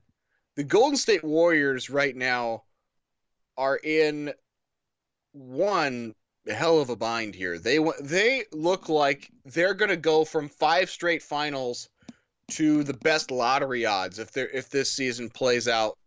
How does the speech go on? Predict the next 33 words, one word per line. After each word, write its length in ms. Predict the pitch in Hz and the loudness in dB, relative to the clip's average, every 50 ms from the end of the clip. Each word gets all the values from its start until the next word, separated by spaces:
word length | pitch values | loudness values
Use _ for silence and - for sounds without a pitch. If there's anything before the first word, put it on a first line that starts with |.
| _ _ _ _ _ _ _ _ _ _ _ _ _ _ _ _ _ _ _ _ - | _ _ _ _ _ _ _ _ _ _ _ _ _ _ _ _ _ _ _ _ -6
Uh, 260 | - 156 147 147 147 135 131 | -2 2 2 2 2 0 -2
Klay 280 | - - 185 208 226 | -2 0 2 2 2
Thompson 480 | 226 - 202 185 185 180 - - 185 180 | 2 0 0 0 0 -2 -4 -6 -4 -4
is 120 | 170 151 | -4 -6
probably 400 | - - 170 156 160 180 190 190 | -4 0 2 2 2 2 2 0
gonna 140 | 180 180 170 | 0 0 -2
miss 120 | 170 160 156 | -2 -4 -2
the 120 | - 156 | -2 -2
whole 200 | 156 151 147 143 | 0 0 0 0
year. 320 | 127 113 104 101 120 - _ _ _ _ _ _ _ - | -2 -2 -4 -4 -6 -8 _ _ _ _ _ _ _ -6
They 80 | 135 | -2
lost 280 | 139 143 143 143 - - | 0 2 2 0 0 0
Kevin 240 | - 170 160 170 165 | -2 -2 -2 -2 -4
Durant. 400 | 151 147 143 135 135 131 139 - _ _ _ _ _ _ _ _ _ | -4 -4 -4 -2 -2 -2 -4 -6 _ _ _ _ _ _ _ _ _
They 80 | - 127 | -6 -2
lost 260 | 139 139 147 - - | 0 0 0 0 -2
Iguodala. 640 | 165 156 156 160 156 143 147 135 131 135 135 139 135 | -6 -4 -4 -4 0 2 2 2 4 2 2 0 0
They 60 | 143 | -2
lost 300 | 139 143 139 143 156 - | -2 0 0 0 -2 -2
Shaun 240 | - 165 156 156 143 | -4 -4 -4 -2 -6
Livingston. 500 | 139 131 135 127 - - 139 135 131 123 _ _ _ _ _ _ _ _ _ _ - | -6 -8 -8 -10 -10 -8 -8 -8 -10 -10 _ _ _ _ _ _ _ _ _ _ -8
Uh, 280 | - 143 139 139 135 135 - _ _ _ _ _ _ _ _ _ _ _ _ _ - | -4 -2 0 0 0 0 -4 _ _ _ _ _ _ _ _ _ _ _ _ _ -8
Steph 400 | - - - - 196 185 - - | -6 -4 0 2 0 0 0 -2
Curry 300 | - 180 175 180 190 185 | -2 0 0 2 2 2
has 240 | 185 175 165 156 156 | 2 0 0 0 -2
the 60 | 160 | -2
broken 320 | 151 165 175 165 165 151 143 | 0 0 0 0 -2 -6 -4
hand, 320 | 160 156 156 160 160 160 | -4 -4 -2 -2 -2 -4
and 80 | 147 143 | -6 -6
he's 240 | 160 185 196 190 | -6 -6 -4 -2
going 260 | 165 165 175 175 170 165 | -2 0 0 0 0 -2
to 120 | - 151 | -2 -2
miss 440 | 151 156 160 160 156 - - - | 0 2 2 2 2 0 -2 -4